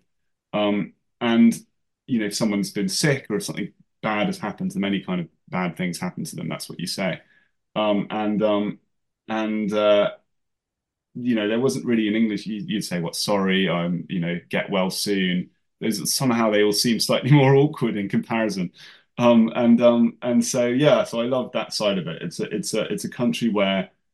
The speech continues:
um, you know, there's a huge amount of social tension and there's a huge amount of polarization, but there's also, I, I found a sense that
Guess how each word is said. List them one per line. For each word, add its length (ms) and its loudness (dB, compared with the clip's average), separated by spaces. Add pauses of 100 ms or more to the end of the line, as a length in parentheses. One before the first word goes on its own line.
(300)
um, 460 -2
you 100 4
know, 100 2
there's 220 2
a 20 -2
huge 300 2
amount 240 4
of 80 -2
social 400 -2
tension 500 -4
and 100 -2
there's 160 -2
a 40 -14
huge 160 0
amount 180 0
of 80 -6
polarization, 840 -4 (340)
but 120 -6
there's 220 0
also, 680 0 (120)
I, 300 2
I 60 4
found 280 -2
a 40 -2
sense 420 -6
that 160 -4